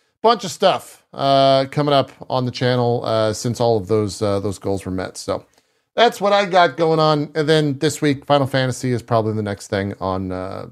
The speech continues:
Thursday, I think, for me, uh, along with everyone else.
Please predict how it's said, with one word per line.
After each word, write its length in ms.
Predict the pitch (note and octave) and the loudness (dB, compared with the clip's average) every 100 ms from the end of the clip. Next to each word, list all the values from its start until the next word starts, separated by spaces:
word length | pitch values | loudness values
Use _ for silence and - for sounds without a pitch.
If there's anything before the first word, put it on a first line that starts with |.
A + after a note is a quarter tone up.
| - | 0
Thursday, 500 | D#3 D#3 A#2+ G2 F2+ - | 2 2 -2 -6 -8 -12
I 60 | |
think, 240 | G#2 G#2 F#2 | -10 -10 -8
for 100 | G#2 | -6
me, 280 | G#2 G2 - _ _ _ | -6 -6 -10 _ _ _
uh, 260 | - G2 G2+ | -4 -2 -2
along 440 | G2+ A2 G#2 G2+ - | -2 -2 -2 -4 -6
with 160 | - G2+ | -8 -6
everyone 360 | F2+ F#2+ G2+ | -4 -6 -6
else. 260 | G2+ - | -8 -10